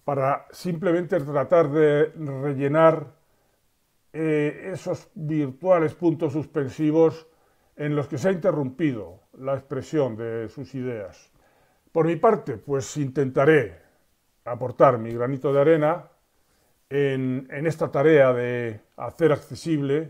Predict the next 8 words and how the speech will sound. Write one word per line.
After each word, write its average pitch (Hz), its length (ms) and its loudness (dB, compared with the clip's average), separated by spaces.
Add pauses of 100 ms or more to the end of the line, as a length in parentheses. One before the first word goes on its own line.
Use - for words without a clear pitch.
de 113 80 -14
intentar 104 600 -4
hacer 131 260 -6
accesible 139 720 -8 (800)
el 131 420 -2
pensamiento 139 540 -4
de 143 80 0
Ortega, 143 560 0